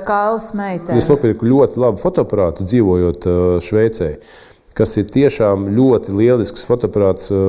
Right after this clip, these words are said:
Speaker 2: portretiem. Un, ā, un, un man, piemēram, ir ļoti laba tāda, ā, portretu sērija ar, ar daudziem tādiem, nu, cilvēkiem, kas ir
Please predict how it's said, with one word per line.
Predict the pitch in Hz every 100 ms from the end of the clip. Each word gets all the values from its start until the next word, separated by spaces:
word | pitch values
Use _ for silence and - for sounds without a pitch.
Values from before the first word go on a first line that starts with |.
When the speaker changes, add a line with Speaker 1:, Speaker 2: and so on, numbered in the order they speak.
| 95 95 95 92 90
Speaker 2:
portretiem. | 135 123 - - 73 - - _ - - - - - - _ -
Un, | 101 95 95
ā, | 92 95 95
un, | - 98
un | 98 104
man, | 107
piemēram, | 98 101 98
ir | 95
ļoti | 123 110 107
laba | 110 107 95
tāda, | - 95 90 95 90
ā, | 92 90 92 92 95 95 92
portretu | - 120 - 87 -
sērija | 113 123 147 135 104 90 98 135
ar, | 98 92
ar | 101 92
daudziem | 107 110 98 92
tādiem, | 95 90 95 90
nu, | 101 110 - 101 98 101 104 101 - -
cilvēkiem, | 123 117 101 90 95 90
kas | 85 98 -
ir | 90